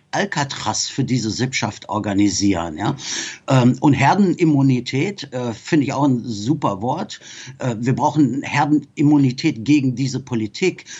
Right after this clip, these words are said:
auch gegen die Medien, die dieses Spiel, äh, mitmachen. Wir stellen fest, wir haben eine veritable, geschichtsträchtige Krise, wahrscheinlich eine so, wie wir sie noch nicht gehabt haben. Und diese Politik befeuert sie, statt sie zu lösen.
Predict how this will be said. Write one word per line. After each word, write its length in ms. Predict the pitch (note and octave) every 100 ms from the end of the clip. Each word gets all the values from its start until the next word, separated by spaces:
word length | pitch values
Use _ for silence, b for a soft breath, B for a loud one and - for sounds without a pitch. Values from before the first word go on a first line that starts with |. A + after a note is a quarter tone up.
| B
auch 220 | C3+ C3+
gegen 240 | C#3+ C#3+ B2
die 100 | A2+
Medien, 540 | C3 D#3+ F3+ C#3+ A#2
die 100 | A2+
dieses 280 | G#2+ C3 C3
Spiel, 480 | - C3+ C3+ B2+ -
äh, 380 | A#2+ A2 G2+ F#2
mitmachen. 640 | A2+ C#3+ E3+ D3 - - D#2+ B B B B B
Wir 140 | C#3
stellen 340 | C3+ - E3 D#3+
fest, 320 | - F3 -
wir 80 | B2
haben 120 | B2
eine 300 | B2 B2 -
veritable, 800 | B2+ C3+ F3+ E3+ D#3+ F3 F3 F#3+
geschichtsträchtige 1120 | - C#3+ - F#3 - - - C#3 C3+ C#3 C#3+
Krise, 480 | C3+ - C3 A2+ G2+
wahrscheinlich 520 | F2 G#2+ B2+ D3 -
eine 180 | C3 C3
so, 300 | A2 C3+ D#3
wie 160 | D3 B2+
wir 80 | A#2
sie 200 | A2 G2+ E2
noch 220 | B2+ -
nicht 440 | B2 D#3 E3 - -
gehabt 380 | - G#2+ -
haben. 220 | F#2 D#2 D#2+ B B B
Und 180 | B2+ A#2+
diese 280 | E3+ E3+ -
Politik 480 | D#3 C#3 C#3 -
befeuert 720 | - B2+ - - E3 F3 D3+
sie, 280 | - A#2 G2+
statt 300 | - - B2
sie 160 | - B2+
zu 180 | - B2+
lösen. 760 | A2 A2 C#3 D#3 D3+ G#2+ F#2+